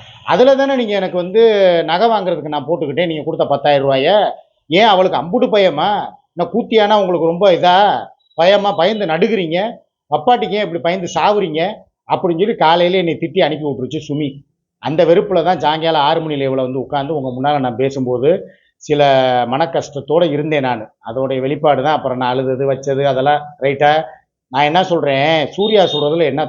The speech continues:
தப்பு இருக்கு? இப்ப நம்ம வீட்டுக்கு என்ன தேவை? வெயில் காலம், முத தேவை ஏ சி. அதுக்கு வந்து நான் காசை கொடுத்தேன்னா அதை வந்து நீ அதுக்கு செலவு பண்ணாம, இப்ப நகை ரொம்ப முக்கியமா? ஒன்பதாயிரம், இதே நான் தான் சொன்னேன் நேத்து, ஏதோ, ஏ, அதை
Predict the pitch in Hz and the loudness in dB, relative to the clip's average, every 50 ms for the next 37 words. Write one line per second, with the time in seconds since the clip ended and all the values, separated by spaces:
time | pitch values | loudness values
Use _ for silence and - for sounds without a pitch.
0 | - 127 117 - 156 156 131 - 120 123 131 - _ _ _ _ _ _ _ _ | -6 -8 -8 -6 -6 -6 -4 -6 -8 -10 -10 -12 _ _ _ _ _ _ _ _
1 | - 143 147 151 143 - 226 233 220 202 180 185 160 185 196 196 190 180 214 185 | -8 -8 -8 -6 -2 0 0 0 2 0 -2 -2 -2 -2 -4 -4 -2 0 0 0
2 | 151 165 175 160 - 156 143 143 135 131 123 - - - _ _ _ _ _ _ | 0 0 -2 -2 0 0 0 2 2 0 -4 -6 -8 -16 _ _ _ _ _ _
3 | - 143 165 185 220 226 185 156 135 120 110 98 87 - _ _ _ _ _ 139 | -4 -2 0 2 2 0 0 0 0 -2 -2 -4 -10 -14 _ _ _ _ _ -4
4 | 147 156 160 202 214 214 - 165 160 170 208 - 151 160 180 175 - - 135 - | 0 2 2 2 2 2 2 2 2 2 0 0 0 0 -2 -2 -4 -8 -12 -14
5 | - - _ _ _ _ _ _ _ - 156 185 254 247 247 233 214 208 214 254 | -14 -20 _ _ _ _ _ _ _ -4 -2 0 0 2 2 2 2 2 2 0
6 | 233 208 175 - 165 180 190 - 196 - 170 156 151 151 135 117 113 110 113 123 | 0 0 2 2 0 0 0 -2 -4 -4 -4 -6 -6 -6 -6 -6 -6 -6 -4 -4
7 | 143 156 165 170 170 170 - - _ _ _ 110 113 151 190 240 247 226 233 226 | -2 -2 0 -2 -2 -4 -8 -14 _ _ _ -4 -2 2 2 2 2 2 0 0
8 | 233 254 233 208 151 160 180 226 196 - - 226 220 226 226 180 185 185 170 175 | -2 0 0 0 -2 -2 -2 -4 -4 -2 0 2 2 2 2 2 0 0 0 0
9 | 170 175 165 156 135 113 101 - - - - - 170 180 - 190 185 165 165 170 | 0 2 0 0 -2 -4 -6 -10 -16 -20 -12 -10 -8 -4 -2 0 0 2 2 2
10 | 170 202 226 214 185 175 185 202 180 151 139 - 196 208 180 147 127 113 131 151 | 4 4 4 4 2 0 0 -2 -2 -2 -4 -4 0 0 0 0 0 -4 -6 -8
11 | 143 170 - _ _ _ _ _ _ _ _ 143 170 175 202 208 196 185 180 185 | -10 -14 -18 _ _ _ _ _ _ _ _ -6 -2 2 2 4 4 4 4 4
12 | 190 160 156 190 220 196 170 170 185 185 214 220 196 170 175 170 165 151 156 151 | 2 2 0 0 0 0 0 -2 0 0 0 0 0 -2 -4 -4 -4 -4 -4 -4
13 | 127 156 143 123 139 147 151 170 170 147 - - - _ _ _ _ _ - 131 | -4 -4 -2 -2 0 0 2 2 0 0 -4 -10 -20 _ _ _ _ _ -2 0
14 | 143 143 143 143 139 135 131 135 | 2 4 4 4 4 4 2 2